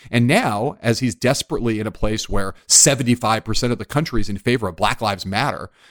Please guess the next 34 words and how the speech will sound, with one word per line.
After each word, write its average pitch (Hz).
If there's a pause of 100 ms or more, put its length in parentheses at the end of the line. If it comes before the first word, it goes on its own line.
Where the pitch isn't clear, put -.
(140)
like, 131
Trump's -
never -
gonna 98 (100)
fix -
that 127
problem. 101
So 180
he's 240
going 113 (200)
full 233
on 110 (440)
racist, 147 (200)
race 117
war. 117 (100)
Let's, -
let's 139
go. - (100)
And 127
their, 170
their 143
strategy, 160
which 131
they're 139
broadcasting 127
to 95
everybody, 92
is 104 (260)
the 143
only 180
way 135
we 127
can 156
win 90